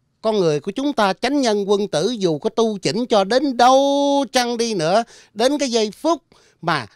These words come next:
nam nữ phải cần giao cấu để mà sanh con thì phải có nam có nữ đàng hoàng, cho nên cái tượng người ta nắng ra rất là đẹp. Chỉ có trong thế giới Mật Tông á, bắt đầu á là mới nắng ra và để đưa ra. Thì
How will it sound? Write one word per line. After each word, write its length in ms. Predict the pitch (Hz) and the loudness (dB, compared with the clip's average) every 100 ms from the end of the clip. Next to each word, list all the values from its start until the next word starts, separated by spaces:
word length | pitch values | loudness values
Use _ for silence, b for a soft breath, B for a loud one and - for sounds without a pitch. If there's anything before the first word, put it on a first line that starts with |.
| b | b
nam 340 | 175 220 226 208 | -2 0 0 -2
nữ 240 | 156 208 - | -2 -4 -4
phải 120 | 190 | -6
cần 280 | - 151 135 | -4 -4 -4
giao 320 | 135 214 208 | 0 4 4
cấu 360 | 202 214 240 285 | 2 2 2 0
để 140 | - 180 | -4 -4
mà 180 | 190 156 | -4 -6
sanh 300 | - 196 208 | -4 -4 0
con 280 | 208 196 - b b | 2 2 0 b b
thì 160 | - 139 | -10 -10
phải 200 | - 147 | -8 -10
có 140 | 220 | -6
nam 300 | 214 208 180 | -2 -2 -2
có 120 | 170 | -4
nữ 240 | 214 139 196 | -6 -6 -4
đàng 240 | 190 135 | -4 -2
hoàng, 220 | 143 135 | -2 -4
cho 120 | - 175 | -4 -4
nên 140 | 185 | -4
cái 140 | 165 | -6
tượng 320 | 220 151 139 151 | -6 -6 -4 -6
người 80 | |
ta 120 | 139 160 | -6 -6
nắng 280 | 165 202 | -6 -6
ra 120 | 196 160 | -6 -4
rất 240 | 202 233 | -4 -4
là 120 | 165 | -4
đẹp. 220 | 143 131 - B B B | -2 -4 -6 B B B
Chỉ 120 | 156 | -6
có 160 | 170 233 | 0 0
trong 260 | 226 190 | 2 -2
thế 120 | 180 208 | 0 0
giới 180 | 233 | 2
Mật 200 | 240 165 - - | 2 0 -4 2
Tông 280 | 226 226 233 | 4 4 2
á, 120 | 254 - _ _ _ | 0 -4 _ _ _
bắt 200 | 185 - | -12 -6
đầu 340 | 165 135 135 | -6 -4 -4
á 120 | 139 170 | 0 0
là 460 | 165 123 120 175 - | 0 -2 -4 -4 -6
mới 180 | 143 185 | -4 -2
nắng 260 | 208 208 240 | 0 -2 0
ra 220 | 202 165 b b b b | 2 0 b b b b
và 180 | 143 135 | -8 -6
để 160 | 131 | -6
đưa 240 | 185 180 175 | -4 -2 0
ra. 260 | 180 151 - b b b - | 0 0 -6 b b b -4
Thì 320 | 196 196 | 0 0